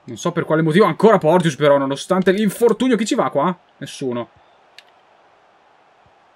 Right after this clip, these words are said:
No, ma fate, no, no, ma fate i palleggini. Intanto io, eh, sono là e voi siete là.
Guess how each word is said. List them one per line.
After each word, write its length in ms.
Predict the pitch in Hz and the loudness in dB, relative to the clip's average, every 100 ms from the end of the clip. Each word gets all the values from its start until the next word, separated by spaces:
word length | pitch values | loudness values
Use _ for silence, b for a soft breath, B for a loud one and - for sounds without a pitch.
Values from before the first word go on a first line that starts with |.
| - | -14
No, 80 | 143 | -8
ma 80 | |
fate, 260 | 151 240 202 | -6 -4 -4
no, 180 | 202 285 | -2 0
no, 100 | 381 | 0
ma 100 | 240 | 0
fate 200 | 294 233 | 0 0
i 80 | 160 | 2
palleggini. 580 | 147 143 131 127 120 123 | 0 -2 -2 -2 -2 -6
Intanto 280 | 147 240 165 | -6 -2 0
io, 420 | 220 208 135 - | 2 0 -2 -6
eh, 380 | 156 147 143 143 | -8 -4 -4 -4
sono 360 | - 147 139 139 | -4 -4 -2 0
là 300 | 165 202 185 | 0 -2 -4
e 100 | 143 | -4
voi 160 | 156 | -6
siete 440 | 156 143 139 131 131 | -6 -6 -4 -4 -6
là. 260 | 135 120 | -8 -8